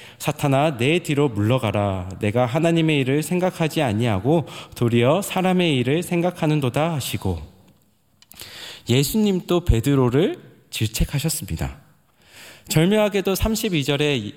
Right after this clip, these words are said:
베드로가 예수님께 항변했다라는 동사와 삼십삼 절에서 예수님이 제-, 베드로를 꾸짖었다라는 동사가 같습니다. 똑같은 헬라어 동사로 쓰였습니다. 아주 밀접한 관계가 있는데요.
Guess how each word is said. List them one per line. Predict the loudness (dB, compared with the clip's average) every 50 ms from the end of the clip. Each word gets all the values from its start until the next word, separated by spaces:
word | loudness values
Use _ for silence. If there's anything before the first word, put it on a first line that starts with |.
| -16 -10
베드로가 | -4 -2 -2 0 2 2 2 2 2 4 2 2 2
예수님께 | 2 0 0 0 2 2 2 0 0 -2 -4
항변했다라는 | -4 -4 -2 -2 0 2 2 2 2 0 0 -2 -2 0 0 0 2 0 0 -2 -2
동사와 | 0 -2 -2 0 0 2 2 4 2 2 0 -4 -8 -12 -18 -20 -20 -20 -18
삼십삼 | -8 -4 -4 -2 -2 -2 -4 -2 0 2 2
절에서 | 2 2 2 2 2 2 0 0 0 -4 -8 -18 -14 -6 -2
예수님이 | 0 0 2 2 2 2 2 2 2 2
제-, | 2 0 0 0 0 -4 -4
베드로를 | 0 2 2 2 4 4 4 4 4 4 4 2 0 -2 -6 -6
꾸짖었다라는 | -4 -4 -2 -2 -2 -2 -2 -2 -2 0 0 0 2 2 0 0 -2 -2 -2
동사가 | -2 0 0 2 2 2 0 0 0 -2 -2 -4 -6
같습니다. | -10 -8 -8 -4 -2 0 0 0 -2 -2 -6 -8 -12 -12 -18 -20 _ _ _ _ _ _ _ -20 -20 -20 -10 -6
똑같은 | -4 -4 0 2 0 0 0 0 -2 0 0 2
헬라어 | 2 2 4 4 4 2 2 2
동사로 | 0 0 0 0 0 0 0 -2 -2
쓰였습니다. | -2 -2 -2 -2 -2 -2 -2 -4 -4 -4 -4 -6 -6 -8 -10 -16 -20 -20 -10 -6
아주 | -4 -2 -2 -2 0
밀접한 | 2 2 2 0 0 0 2 2 2 0
관계가 | 0 -2 -2 -2 0 0 0 0
있는데요. | 0 2 2 0 0 2 2 2 2 0 -2